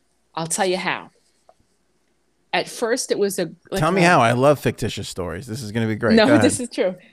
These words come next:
Speaker 1: It was like a joke. Like, it was a fake link.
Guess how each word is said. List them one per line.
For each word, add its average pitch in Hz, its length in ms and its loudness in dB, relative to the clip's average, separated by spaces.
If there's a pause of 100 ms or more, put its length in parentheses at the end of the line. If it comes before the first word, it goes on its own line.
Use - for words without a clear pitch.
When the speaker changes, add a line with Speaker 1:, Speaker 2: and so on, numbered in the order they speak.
(1500)
Speaker 1:
It 214 100 2
was 202 160 -6
like 220 140 -4
a 214 80 -2
joke. 160 480 -2
Like, 180 160 -2
it 190 100 -4
was 185 140 -2
a 170 80 -2
fake 180 340 -2
link. 147 460 -6